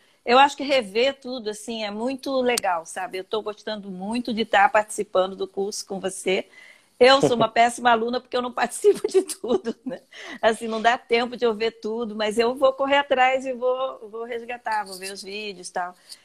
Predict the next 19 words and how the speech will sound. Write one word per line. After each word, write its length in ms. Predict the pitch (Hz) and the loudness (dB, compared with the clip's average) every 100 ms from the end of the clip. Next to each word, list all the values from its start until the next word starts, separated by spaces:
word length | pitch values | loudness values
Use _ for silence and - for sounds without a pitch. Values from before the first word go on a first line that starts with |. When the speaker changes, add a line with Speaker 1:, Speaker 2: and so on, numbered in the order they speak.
| - | -6
Speaker 1:
Então, 260 | 202 226 | 2 6
assim, 280 | 240 240 240 | 6 6 2
eu 120 | 214 | 0
tenho 220 | 202 220 220 | 0 -2 -2
uns 120 | 208 | 0
três 280 | 247 277 285 | 6 6 4
cursos 360 | 269 254 254 226 214 | 0 0 0 0 -4
que 100 | - | -8
estão 220 | 208 240 226 | 0 4 4
acumulados, 680 | 226 240 233 214 202 185 | 2 4 6 8 6 0
assim, 260 | 202 185 202 | -8 -8 -10
pra 160 | 190 196 | -8 -8
mim, 220 | 190 170 | -8 -12
né? 260 | 170 180 202 _ _ _ _ | -12 -12 -14 _ _ _ _
Eu, 220 | - 185 196 | -2 0 0
um 100 | 214 | 0
é 80 | 233 | 0
o 60 | |
teu, 560 | 233 208 208 226 170 | 0 0 2 2 0